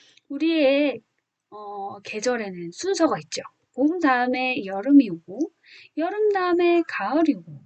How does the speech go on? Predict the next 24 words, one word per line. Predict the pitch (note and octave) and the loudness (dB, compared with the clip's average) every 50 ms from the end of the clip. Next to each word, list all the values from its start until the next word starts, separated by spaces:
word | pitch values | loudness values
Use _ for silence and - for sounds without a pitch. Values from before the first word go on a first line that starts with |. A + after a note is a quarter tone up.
| _ | _
가을 | - - - F#3 F3+ F#3 F#3+ G3 | -18 -18 -16 -16 -16 -16 -16 -16
다음에 | F#3 F#3 F3 E3 E3 F3+ G3+ C4+ E4 G4+ - | -16 -16 -18 -18 -20 -14 -10 -10 -10 -10 -12
겨울이 | - - - C4 C#4+ E4 D#4 C#4 | -14 -8 -6 -4 -4 -2 -4 -6
오고, | F#3 E3+ F3 E3+ _ - - - - - - - | -8 -10 -16 -20 _ -20 -20 -20 -20 -20 -18 -14
다시 | - - F#3+ F3+ F3 F3 F3 E3 - - A3 A#3 C4+ E4 G4 A#4 B4+ - _ _ _ _ | -14 -14 -12 -12 -14 -14 -14 -14 -14 -10 -6 -4 -2 0 0 0 0 -2 _ _ _ _
봄이 | - G3 F#3+ A#3+ D4 E4+ | -14 -10 -4 -2 -2 0
됩니다. | F4 C4+ G#3 F3+ E3 E3 E3 D#3+ D#3 - _ _ - - - - - - | 0 -2 -4 -6 -8 -10 -12 -14 -18 -20 _ _ -20 -20 -20 -20 -18 -10
이렇게 | G3+ B3 - - B3 | -10 -10 -8 -8 -10
순서가 | B3 - - A4+ B4+ - - B4+ B4 F#4 - | -12 -10 -8 -8 -6 -4 -4 -4 -2 -4 -6
있어요. | - - - - - - _ _ _ _ _ - | -6 -10 -14 -16 -16 -18 _ _ _ _ _ -6
어느 | B3 C#4 F4 | -4 -2 0
날 | G#4+ A4 G#4 F#4+ | 0 0 0 -2
갑자기 | - A3+ A3 - - C#4+ C4+ B3+ - A3 G#3 A#3 C4 B3+ A3+ A3 - - - - _ | -4 -6 -12 -6 -2 -2 -2 -2 -2 -6 -6 -6 -4 -4 -6 -8 -10 -16 -20 -20 _
겨울에서 | - - A#3+ A#3+ C#4+ D#4+ E4+ F4+ D#4+ F4 D4+ - - | -10 -2 2 2 2 2 2 0 0 2 0 0 0
여름이 | F#3 F3+ A#3 C#4 E4 G#4 G#4+ G#4 F#4+ | -2 -2 -2 0 2 2 4 2 4
되지는 | - C4 A#3 A3 G#3+ G#3 G3+ C4 E4 G#4 - _ _ _ _ _ | 4 2 0 0 -2 0 4 4 4 4 2 _ _ _ _ _
않잖아요. | - F#3 F#3+ A#3 C4 - - E4+ D#4 C#4 G3 E3+ E3+ E3+ | -16 -12 -10 -10 -10 -4 2 4 4 4 4 0 -8 -20
그렇죠? | - - G3+ - _ - A#4+ - _ _ _ _ _ _ _ _ _ _ - - | -20 -20 -20 -20 _ -20 -20 -20 _ _ _ _ _ _ _ _ _ _ -14 -12
이렇게 | D4+ F#4 G4 - G4+ - - | -12 -12 -8 -8 -8 -8 -6
이야기 | C4+ C4 C#4+ E4 F4 F4 D#4+ D#4 E4 D#4+ | -2 2 2 2 2 2 0 2 2 2
안 | G#3 F#3 F3 G3 | 2 0 -4 -8
해도 | G#3+ A3 - E4 F4 D4+ - - _ _ _ _ _ _ _ _ _ _ _ _ _ _ _ _ _ _ - _ | -10 -12 -8 -2 -2 -2 -2 -2 _ _ _ _ _ _ _ _ _ _ _ _ _ _ _ _ _ _ -20 _
차례가 | - - - E4+ F4 F#4 E4+ D#4+ C4+ | -16 -12 -10 -10 -8 -8 -6 -6 -6
있습니다. | - - - - A3 G#3 G#3 F#3 E3+ E3+ | -6 -8 -12 -14 -12 -12 -12 -12 -14 -16